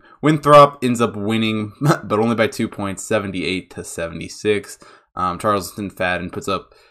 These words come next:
uh, seventeen points for Winthrop, but Winthrop just kinda struggled to shoot the three, only hitting thirty percent. Charleston Southern hit forty percent, so kind of hard to get too much of a lead when you can't hit the three ball, especially with a fourteen and a half point spread. So I end up going one and one for Tuesday's picks.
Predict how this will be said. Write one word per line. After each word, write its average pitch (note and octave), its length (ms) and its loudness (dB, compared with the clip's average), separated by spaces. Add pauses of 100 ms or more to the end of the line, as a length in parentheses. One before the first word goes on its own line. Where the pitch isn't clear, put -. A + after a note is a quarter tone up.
(220)
uh, - 200 -8
seventeen A2 400 -4
points - 280 -4
for D3 200 6
Winthrop, A#2+ 640 2
but G#2+ 120 2
Winthrop C#3 380 4
just - 120 -12
kinda A2+ 160 -2
struggled G2+ 280 -2
to F#2 80 -8
shoot - 160 -14
the - 60 -20
three, F#2+ 220 -2
only F#2 160 -4
hitting E2+ 180 -10
thirty F2 220 -6
percent. A#2 520 -4
Charleston F#2+ 340 -4
Southern E2+ 300 -6
hit - 120 -14
forty F2 300 -6
percent, E2+ 480 -10
so D#2+ 260 -8 (360)
kind D#3+ 160 8
of C#3+ 80 2
hard C#3 180 8
to B2 60 0
get A#2+ 300 0
too B2+ 120 -4
much A2 220 0
of F#2+ 60 -6
a G2+ 40 -2
lead F#2+ 260 -2
when F#2 120 -6
you E2+ 60 -10
can't F#2+ 240 -8
hit F#2+ 160 -10
the - 100 -20
three G2 180 -4
ball, F2 420 -4 (680)
especially A2 340 -2
with G2 100 -4
a F#2+ 60 -10
fourteen F2+ 560 -8
and D#2+ 80 -10
a F2 60 -6
half F2+ 140 -10
point F2 160 -12
spread. F2 200 -6 (240)
So A3 160 6
I G#3+ 40 8
end F#3 100 6
up D3 60 2
going C3 340 4
one A#2+ 180 4
and G2+ 260 -4
one G2+ 220 0
for F#2 220 -10
Tuesday's F2 520 -8
picks. - 400 -10